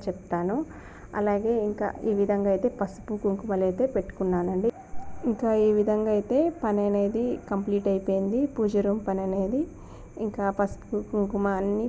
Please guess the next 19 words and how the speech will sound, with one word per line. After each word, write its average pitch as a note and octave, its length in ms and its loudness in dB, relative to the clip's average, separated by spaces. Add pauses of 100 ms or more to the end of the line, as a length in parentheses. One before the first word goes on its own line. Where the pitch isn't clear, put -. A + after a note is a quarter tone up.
పోసి G#3 300 -2
పెట్టుకున్నాను G3 600 -2 (120)
అమ్మవారి G3 460 -2
ముందు. F#3+ 220 0 (1200)
ఇంకా G3+ 300 0 (400)
మీరు G3+ 240 -2
చూస్తున్నారు G3+ 580 0
కదా G3+ 140 4 (100)
పసుపు F#3+ 320 -4
కుంకుమ F#3 380 0
అనేది G3+ 280 0 (120)
చూపిస్తున్నాను. G3 720 -2 (140)
అలాగే G#3 340 -2
అన్నపూర్ణాదేవికి G3 1040 0 (420)
ఎప్పుడు - 360 0 (140)
బియ్యం G#3 340 2
పోసి G#3+ 280 2
అన్నపూర్ణాదేవిని G3+ 800 2
పెట్టుకుంటే G3 540 0